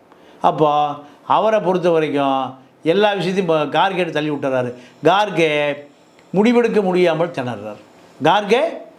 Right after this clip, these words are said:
முடிவெடுக்க முடியாமல் திணறாரு. அப்போ இந்த, அ, மாநில அரசாங்கத்தினுடைய அதிகாரத்தை நீங்க மத்திய அரசாங்கம், யூனியன் டெரிட்டரியில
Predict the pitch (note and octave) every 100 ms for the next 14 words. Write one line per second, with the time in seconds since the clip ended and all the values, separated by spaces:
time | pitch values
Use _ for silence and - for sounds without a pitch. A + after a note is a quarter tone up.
0 | - - F#3 A#3+ A#3 G3+ G3+ F#3+ F#3 F3
1 | D#3 D#3 D3 C#3 B2 - - F3+ F3+ F3+
2 | F3+ F#3+ - - - G3 F#3+ F#3 F3 E3+
3 | D#3+ D3 - - - D#3+ D#3 D3 C#3 D#3
4 | G3+ G#3+ G#3+ G#3+ G3+ F#3+ F3+ D#3 - _
5 | - - F#3 G3+ F#3+ F3+ D#3+ E3 D#3 D3+
6 | E3+ F3+ E3+ D#3 G3+ A#3 A#3 - _ -
7 | D#3 D3 C#3 D#3+ F#3 G3+ F3+ D3+ D3+ C#3+
8 | C#3+ C#3+ C#3+ F3+ F#3 E3+ E3 D#3+ D3 C#3
9 | C3+ C3 B2+